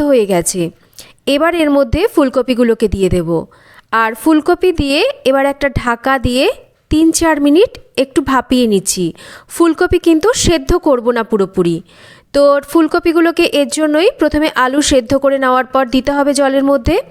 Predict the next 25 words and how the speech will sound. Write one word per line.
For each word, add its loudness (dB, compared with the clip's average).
আর 0
ফুলকপিগুলোকে 0
আমি -2
তিন 0
চার 0
মিনিট 0
হালকা -2
করে 0
একটু -4
ভাপিয়ে -2
এবার 0
আলু -2
ফুলকপি 0
গরম 0
জল 0
থেকে -2
ঝরিয়ে 2
তুলে 2
নেব। 0
রান্নার -2
জন্য 2
তেল 0
ভালো 0
করে 0
গরম 0